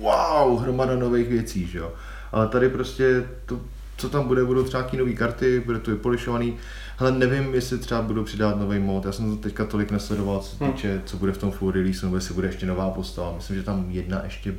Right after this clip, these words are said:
Speaker 1: bude. A když vyjde nová postava třeba v této hře, tak je to opravdu dost jiná hra. Jakože se dvěma po-, jsou tam tři postavy v tuhle chvíli, se dvěma jsem tu hru dohrál, s jednou toho nejsem prostě schopnej,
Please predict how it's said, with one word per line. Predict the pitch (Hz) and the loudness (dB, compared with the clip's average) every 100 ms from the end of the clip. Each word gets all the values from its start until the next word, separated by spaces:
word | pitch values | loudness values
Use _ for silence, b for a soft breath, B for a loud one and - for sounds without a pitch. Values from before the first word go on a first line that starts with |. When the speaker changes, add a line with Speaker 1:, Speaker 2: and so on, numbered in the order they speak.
| 87 | -8
Speaker 1:
bude. | 90 90 82 B B B B B B B B - - | -6 -6 -8 B B B B B B B B -14 -6
A | 92 95 95 | 0 2 4
když | 104 117 | 2 4
vyjde | 117 | 4
nová | 120 117 117 | 6 4 4
postava | 110 - 110 | 0 0 2
třeba | 101 110 | 2 0
v | 104 | 0
této | 110 98 98 | 0 -2 -2
hře, | 101 101 | -2 -2
tak | 95 | -2
je | 104 | -2
to | 104 98 | -2 -2
opravdu | 95 101 98 101 98 | 0 0 0 0 0
dost | 104 104 - | -2 -2 0
jiná | 101 101 | 0 0
hra. | 101 95 95 - | 0 -2 -2 -6
Jakože | - 98 101 95 92 - - - - | -6 -4 -2 -2 -4 -8 -12 -12 -6
se | 120 | -2
dvěma | 113 143 | 2 2
po-, | - 101 | 2 -4
jsou | - 117 | -6 0
tam | 120 | 0
tři | - | 0
postavy | 123 104 - 123 | -2 -2 -2 -2
v | |
tuhle | 139 139 | -2 -4
chvíli, | 143 143 139 B B | -2 -2 -4 B B
se | - 117 | -2 2
dvěma | 113 120 | 4 2
jsem | 117 120 | 0 0
tu | 120 | 0
hru | 117 107 | 2 4
dohrál, | 104 104 110 | 4 4 2
s | 110 110 | 2 0
jednou | 101 107 | 4 4
toho | 104 107 | 4 2
nejsem | 101 98 - 95 | 4 2 2 0
prostě | 98 - 95 | -2 -4 -4
schopnej, | - 92 90 | -4 -4 -4